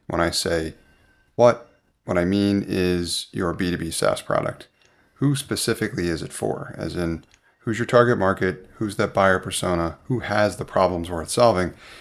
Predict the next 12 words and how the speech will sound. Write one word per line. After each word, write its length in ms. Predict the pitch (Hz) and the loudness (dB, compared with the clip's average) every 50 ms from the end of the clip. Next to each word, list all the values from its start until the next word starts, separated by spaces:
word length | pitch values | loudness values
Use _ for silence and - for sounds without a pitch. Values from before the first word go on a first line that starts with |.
| - - - | -20 -12 -4
that 160 | - 82 - | -4 -2 0
you're 100 | 78 80 | 0 0
trying 300 | 80 - - 82 80 78 | 0 0 0 0 0 0
to 60 | 73 76 | -2 0
help? 260 | - - - - - _ _ _ _ _ _ _ _ - _ _ _ _ _ _ _ _ _ _ _ - - - | 0 0 0 -2 -12 _ _ _ _ _ _ _ _ -20 _ _ _ _ _ _ _ _ _ _ _ -18 -8 -4
Reason 280 | 98 104 107 123 120 | -2 -2 0 2 2
why 160 | 110 101 92 | 2 4 2
I 20 | 82 | 2
mention 320 | 87 110 135 139 - 95 | 2 2 0 0 -2 -4
this 220 | 90 90 - - - | -2 -2 -2 -4 -4
is 80 | 98 | -6
because 420 | - - - 95 90 87 - - | -8 -4 0 0 0 0 0 -4